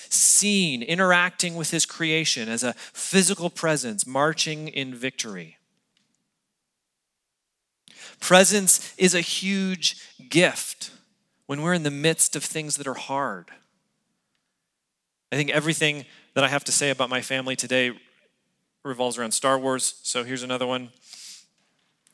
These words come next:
Uh, my, a couple, last year, my brother-in-law bought my two daughters lightsabers, and they are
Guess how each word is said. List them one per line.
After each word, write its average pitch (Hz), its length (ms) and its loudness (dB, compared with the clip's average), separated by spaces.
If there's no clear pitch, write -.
Uh, 131 180 2
my, 139 260 4
a 151 80 2
couple, 170 340 4
last 151 280 4
year, 160 160 4
my 139 320 2
brother-in-law 160 520 4
bought 123 340 4
my 135 220 2
two 156 220 -2
daughters 135 460 4
lightsabers, 120 1040 0
and 127 120 -6
they 131 100 4
are 120 340 4